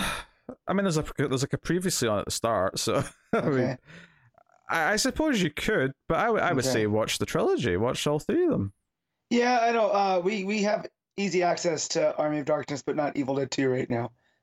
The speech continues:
Speaker 2: which is why I ask.
Speaker 1: I would never skip a movie, but I think it would be fine.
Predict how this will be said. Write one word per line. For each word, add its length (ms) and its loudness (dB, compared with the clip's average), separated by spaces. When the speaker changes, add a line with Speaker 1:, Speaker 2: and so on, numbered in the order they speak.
Speaker 2:
which 140 0
is 120 2
why 320 0
I 80 2
ask. 540 -2
Speaker 1:
I 100 0
would 100 2
never 200 0
skip 280 -2
a 60 0
movie, 320 0
but 160 -2
I 80 0
think 260 -2
it 40 0
would 120 -2
be 80 -2
fine. 360 -4